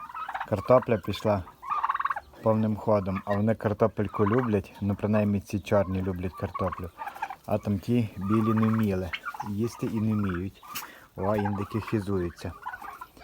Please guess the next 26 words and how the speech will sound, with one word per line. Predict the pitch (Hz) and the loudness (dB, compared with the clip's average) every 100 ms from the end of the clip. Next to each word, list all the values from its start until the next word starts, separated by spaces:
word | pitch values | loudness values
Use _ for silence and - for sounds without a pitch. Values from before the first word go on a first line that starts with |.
| 960 - - - - - - - | -18 -18 -20 -20 -20 -20 -16 -4
І | 107 | -4
картоплі | - 104 - 113 110 110 | 0 0 2 0 2 2
вони | 104 107 | 2 2
так | 104 107 110 | 2 0 0
не | 101 | 0
дуже | 104 95 | 0 -2
виїдають, | 95 98 95 120 127 - | -2 -2 2 2 2 -2
то | |
забираємо | 95 92 104 107 98 | -2 0 4 4 2
з | - | -4
корита | 110 113 117 110 | -2 0 0 -2
і | 104 95 | -2 -2
даємо | 98 107 95 | 0 -2 -4
з | |
цим | - 104 | -2 -2
чорним. | 101 110 95 92 - | 2 2 2 0 0
Так, | 107 - | 0 2
що | - | 2
я | 117 | 2
казав, | - 113 107 | 2 2 2
все | 95 120 107 | 2 2 2
ж | - | 0
таки | 104 110 | -2 0
ось | 110 110 | 0 -2
це | - - 131 156 - - - - - - - - - - - - - - - | -2 2 2 2 -4 -18 -18 -18 -20 -20 -20 -20 -20 -20 -18 -12 -10 -10 -2
індичка. | - 180 202 160 - 113 | 2 4 4 2 0 -2